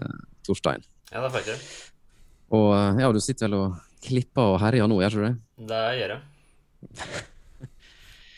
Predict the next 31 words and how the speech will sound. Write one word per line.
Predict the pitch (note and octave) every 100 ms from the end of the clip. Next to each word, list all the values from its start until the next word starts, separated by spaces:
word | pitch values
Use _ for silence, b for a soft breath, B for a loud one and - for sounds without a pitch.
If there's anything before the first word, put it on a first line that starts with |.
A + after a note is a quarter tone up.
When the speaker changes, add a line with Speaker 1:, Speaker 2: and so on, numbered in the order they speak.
| B B -
Speaker 1:
Så, | - - A#2+ A#2+ A#2+
eh, | A#2+ A#2+ A#2 A#2+
nei, | C#3 F#3+ -
det | D3+
er | D#3
jo | C#3 G#2 G#2 A2
intensivt, | C#3+ C#3 F#2+ F2+ F2+ - - - - - -
eh, | A#2+ B2 C3
og | D#3+
det | G3+
er |
jo | F2 F2
ganske, | F#2 - - F#2 F2 F2 F2 F2 F2+ D#2+ D2+ C#2
ganske | F#2+ G2 -
kjekt. | F#2+ - - - _ _ - _ -
Og, | B2 A#2+ B2
eh, | A#2+ A2+ A2 G#2+ G#2+ - -
vi | A#2
har | D#3+
jo | D3+
litt | -
produksjoner | C#3 C3+ D3 C#3+ A2+ G#2+
som | - A2+
jeg | A2 A2 G#2+ G#2+
sitter | G#2 A#2 G#2+
og |
planlegger | A#2 A#2 A#2 A2+
nå | A2
da, | B2
som | - -
skal | - A2 G#2 G#2